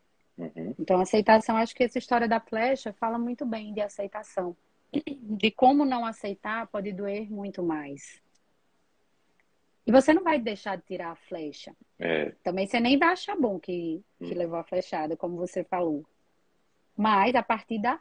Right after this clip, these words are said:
Speaker 2: da re-, do reconhecimento dessa dor, desse ferimento, eu vou conseguir tratar, cuidar, acolher,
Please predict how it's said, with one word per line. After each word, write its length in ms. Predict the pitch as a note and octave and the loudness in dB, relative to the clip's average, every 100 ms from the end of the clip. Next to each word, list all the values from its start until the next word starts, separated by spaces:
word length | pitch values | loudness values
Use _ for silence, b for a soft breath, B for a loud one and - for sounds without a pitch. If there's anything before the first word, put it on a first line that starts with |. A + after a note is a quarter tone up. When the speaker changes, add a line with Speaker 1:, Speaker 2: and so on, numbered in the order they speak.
| _ _ - | _ _ -8
Speaker 2:
da 80 | F#3+ | -6
re-, 200 | G3+ G#3+ | -4 -4
do 140 | A#3+ | -2
reconhecimento 840 | C#4+ D4+ A#3+ A3 - G#3 F#3+ - | -4 -4 -6 -6 -6 -4 -4 -4
dessa 380 | F3+ F#3+ B3+ F4+ | 0 0 0 -2
dor, 380 | A#3+ G3 F#3 G3 _ _ _ _ _ _ _ _ | -2 0 0 -2 _ _ _ _ _ _ _ _
desse 260 | F3+ A3+ - | 2 2 4
ferimento, 680 | C4 C4+ A#3+ F#3+ F#3+ - B3+ _ _ - | 4 4 2 0 -2 -6 -12 _ _ -4
eu 80 | G3+ | 0
vou 120 | A3+ | 2
conseguir 680 | B3+ B3 - A#3 G3+ G3+ A3+ _ - | 2 2 2 2 4 2 -2 _ 2
tratar, 640 | A#3+ B3+ - A#3 G#3+ G#3+ - _ _ _ | 6 6 6 0 0 -2 -8 _ _ _
cuidar, 680 | - A3+ G3+ G3+ G3+ G3 G3 _ _ _ _ _ _ _ _ _ _ _ _ _ - | -6 -2 0 2 4 2 0 _ _ _ _ _ _ _ _ _ _ _ _ _ -10
acolher, 680 | G3+ - A#3 A3 G#3 G#3 | -4 0 2 2 2 0